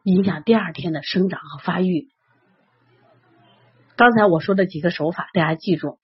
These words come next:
另外，我给大家配一些这种简单的食疗方子，希望你们回家也尝试一下。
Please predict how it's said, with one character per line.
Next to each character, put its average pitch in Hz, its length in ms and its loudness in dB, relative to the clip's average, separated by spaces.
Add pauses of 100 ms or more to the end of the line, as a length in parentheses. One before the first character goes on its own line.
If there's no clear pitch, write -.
(160)
另 302 160 4
外， 262 140 6
我 240 60 2
给 226 60 0
大 202 140 4
家 220 160 2 (580)
配 247 200 2
一 220 80 2
些 220 180 0
这 196 80 -4
种 147 140 -2
简 143 180 -2
单 202 140 0
的 233 80 -2
食 - 180 -4
疗 220 140 4
方 294 260 2
子， 185 180 -10 (380)
希 - 160 0
望 202 200 2
你 139 60 -2
们 151 140 0
回 160 160 -2
家 170 160 -2
也 143 140 -4
尝 156 300 -4
试 202 100 -2
一 151 80 0
下。 147 240 -6